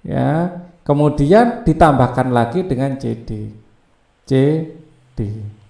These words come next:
Ya, ini akan menjadi K dua X min K dua C. Di sini akan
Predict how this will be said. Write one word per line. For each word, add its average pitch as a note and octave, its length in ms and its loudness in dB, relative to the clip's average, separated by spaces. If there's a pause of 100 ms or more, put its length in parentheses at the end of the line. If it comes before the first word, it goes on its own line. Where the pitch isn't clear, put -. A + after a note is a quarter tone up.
(920)
Ya, B2 240 0
ini C3+ 240 0
akan B2+ 560 -2 (280)
menjadi A#2+ 1120 2 (1040)
K D#3 60 0 (420)
dua A#2 560 4
X D#3+ 240 2 (920)
min C3+ 520 0 (600)
K - 40 0 (400)
dua A#2 560 4
C. - 60 -4 (1120)
Di B2 80 -4
sini B2 420 -2
akan B2+ 680 -2